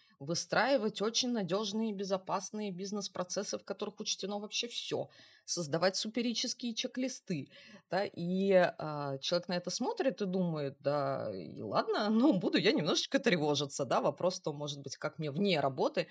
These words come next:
с этой тревогой что-то делать, а в работе она вообще отличный ресурс. А бывает, когда человек понимает, что эта тревога, естественно,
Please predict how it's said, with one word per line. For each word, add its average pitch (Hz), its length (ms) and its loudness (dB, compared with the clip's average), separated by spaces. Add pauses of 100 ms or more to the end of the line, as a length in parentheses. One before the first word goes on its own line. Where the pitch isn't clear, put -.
(340)
с - 120 -2
этой 185 180 0
тревогой 185 320 0
что-то 165 280 -2
делать, 202 360 0
а 139 40 -4
в 143 40 -6
работе 160 400 -4
она 160 160 -4
вообще 147 260 -2
отличный 170 440 -2
ресурс. - 540 -8 (920)
А 135 640 2
бывает, 143 540 2
когда 151 640 2
человек 165 360 -4
понимает, 151 440 -2
что - 180 -2
эта 185 160 -2
тревога, 170 400 -2
естественно, 196 760 -6